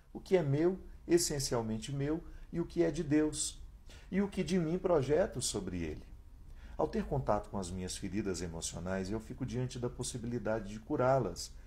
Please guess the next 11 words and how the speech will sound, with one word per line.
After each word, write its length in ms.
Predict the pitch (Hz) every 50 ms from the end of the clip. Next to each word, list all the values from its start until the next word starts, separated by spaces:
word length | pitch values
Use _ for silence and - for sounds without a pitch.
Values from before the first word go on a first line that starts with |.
| - - - - - - -
retirando 640 | - 135 139 139 151 143 147 165 190 202 175 190
dos 260 | 175 165 190 180 135 156
olhos 420 | 160 165 170 175 170 165 156 143
os 200 | 156 156 147 -
filtros 600 | - - 165 175 208 214 208 214 - 131 131 -
que 80 | - 123
as 120 | 120 117
feridas 480 | - - 110 95 92 95 92 90 - -
colocam 420 | - - 95 92 90 87 90 90
sobre 380 | 87 - - 98 87 90 87 85
eles 440 | 85 85 90 98 120 - - -